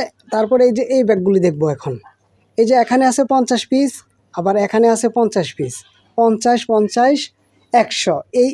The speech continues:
একশো পিস ব্যাগের দাম মাত্র আশি টাকা,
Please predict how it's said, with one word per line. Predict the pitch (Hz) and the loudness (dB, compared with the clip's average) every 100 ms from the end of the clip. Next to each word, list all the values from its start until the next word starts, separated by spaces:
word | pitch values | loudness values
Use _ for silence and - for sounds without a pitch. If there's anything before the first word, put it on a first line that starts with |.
| 277 | 0
একশো | 262 - - 269 | 0 -2 -2 -2
পিস | 262 269 277 254 - 185 151 | 0 0 2 0 -2 -6 0
ব্যাগের | 208 214 220 196 | 0 2 0 2
দাম | 226 180 277 _ 170 165 | 0 0 -2 _ -4 0
মাত্র | 180 247 - - 285 277 415 - _ _ | 2 0 -4 -4 0 2 2 -4 _ _
আশি | - 254 - 254 | -4 -2 0 0
টাকা, | 196 160 | 0 -4